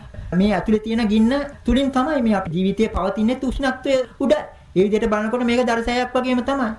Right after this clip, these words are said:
එතකොට මේක අන්තිමට මෙතන දක්වන්නේ බුදු පියාණන් වහන්සේ නිවීම. මෙන්න මේ දැවීම තුලින් මේ එකතු කරගෙන යන දුක් ගොඩ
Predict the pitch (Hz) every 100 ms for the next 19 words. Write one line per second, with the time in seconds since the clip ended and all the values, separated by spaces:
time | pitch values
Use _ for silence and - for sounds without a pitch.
0 | - - - 247 285 277 277 285 277 208
1 | - 262 294 254 233 220 214 202 196 220
2 | 240 254 233 240 226 220 220 220 220 233
3 | 277 277 233 214 - - - - - -
4 | 208 240 254 220 226 294 294 240 247 233
5 | 277 247 240 233 226 233 226 220 208 202
6 | 202 - - 240 190 208